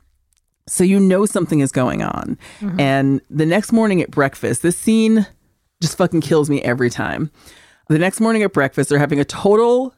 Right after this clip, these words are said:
Speaker 1: cereal commercial breakfast where it's, like, O J, coffee, eggs, French toast, like, everything.
Speaker 2: Mm.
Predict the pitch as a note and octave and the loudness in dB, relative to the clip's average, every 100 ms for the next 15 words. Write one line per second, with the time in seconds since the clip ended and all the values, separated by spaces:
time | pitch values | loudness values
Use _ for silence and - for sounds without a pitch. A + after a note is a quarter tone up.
0 | - - - G#3 A3 G#3 - E3+ D#3+ D#3+ | -16 -4 2 4 4 2 0 0 0 0
1 | D3 B2 - F#2+ - C#3 B2+ C3 - A3+ | 0 -2 -2 -4 0 0 0 -2 0 0
2 | G3 D#3 - - G#3 E3+ D#3+ - A3 F3 | 0 -2 -2 0 0 0 -4 0 2 2
3 | C#3+ - A#3 G#3 - F3+ D#3 C#3+ - E3+ | -2 -2 -2 0 0 0 0 -2 -2 0
4 | D#3 C#3+ A#2 - D#3 - G3 F#3+ F#3 | 0 0 -4 -6 -8 -8 -8 -6 -8